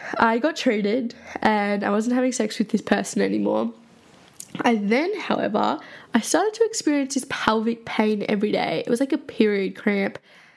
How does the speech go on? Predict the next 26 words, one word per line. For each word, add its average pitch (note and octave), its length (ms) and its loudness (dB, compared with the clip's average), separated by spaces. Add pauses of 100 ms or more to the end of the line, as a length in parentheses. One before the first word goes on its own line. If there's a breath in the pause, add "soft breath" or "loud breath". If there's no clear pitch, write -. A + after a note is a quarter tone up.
(260 soft breath)
and G3+ 720 0 (400)
I A3 100 4
was A3+ 140 2
also C#4 360 0
experiencing, C#4+ 580 0
like, A#3 140 -2
a A3+ 60 0
lot G#3+ 260 2
of C#4 100 0
pain A3+ 380 2
during G#3 320 0
sex, - 640 -2 (400 loud breath)
especially, B3+ 560 2
like, A#3 240 0
a A3+ 40 2
bit, - 340 -2
like, - 340 0
more G#3 260 4
deeper, G#3 540 0
like, G#3 220 -2
penetration G#3+ 680 0
and G#3+ 140 2
in G3+ 100 0
certain G#3 320 0
positions. A3 800 0 (500 loud breath)
Uh, G#3+ 380 2